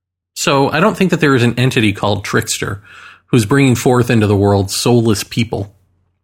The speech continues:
for, like, nefarious reasons or just to screw with us or for no reason. I think the Trickster archetype is, is like, like means a, a simile,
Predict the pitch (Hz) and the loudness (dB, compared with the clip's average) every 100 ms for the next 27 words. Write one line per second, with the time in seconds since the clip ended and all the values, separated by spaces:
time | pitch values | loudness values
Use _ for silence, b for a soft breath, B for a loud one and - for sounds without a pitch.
0 | _ - - 110 107 104 110 131 110 110 | _ -12 -2 0 0 0 -4 0 2 2
1 | 107 - 110 104 107 107 104 - - - | 2 2 2 2 2 2 0 0 0 0
2 | 117 107 101 107 101 110 117 110 104 101 | 2 2 2 0 0 0 2 2 2 2
3 | 104 101 107 123 143 147 - B B B | 0 0 0 0 0 -2 -4 B B B
4 | B B B _ 135 - 190 170 160 - | B B B _ -6 -2 0 0 0 0
5 | 135 143 127 117 110 113 113 107 - 156 | 0 0 -2 -2 0 0 0 -2 0 2
6 | 131 113 123 156 127 135 - - _ _ | 2 2 2 2 0 -2 -8 -14 _ _
7 | _ _ _ _ _ - 113 135 139 120 | _ _ _ _ _ -4 0 2 2 0
8 | - - - _ _ _ _ _ _ 113 | -2 -10 -14 _ _ _ _ _ _ -2
9 | 110 107 104 104 95 95 95 95 - _ | 0 2 2 0 0 0 -2 -4 -10 _
10 | _ _ _ _ _ - 165 160 107 120 | _ _ _ _ _ -4 0 2 2 0